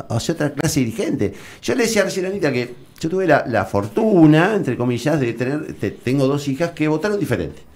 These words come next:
Eh, y que discutieron adelante mío, eh, los argumentos por los que votaban, una por Massa y otra por, por Milei. Claro, la de veinte decía, "Yo quiero, loco", le decía a la otra,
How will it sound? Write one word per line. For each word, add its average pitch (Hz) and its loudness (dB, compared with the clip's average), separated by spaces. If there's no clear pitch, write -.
Eh, 110 0
y 139 -4
que 165 0
discutieron 156 2
adelante 101 2
mío, 85 -2
eh, - -6
los 107 -2
argumentos 135 0
por 104 -2
los 90 -2
que - -4
votaban, 117 2
una 151 4
por 131 0
Massa 170 0
y 131 4
otra 113 2
por, 80 -2
por 98 -2
Milei. - -4
Claro, 262 8
la 190 6
de 208 2
veinte 294 4
decía, 175 0
"Yo 220 -8
quiero, 196 0
loco", 196 -2
le 147 0
decía 139 -2
a 156 -4
la 165 0
otra, 151 -4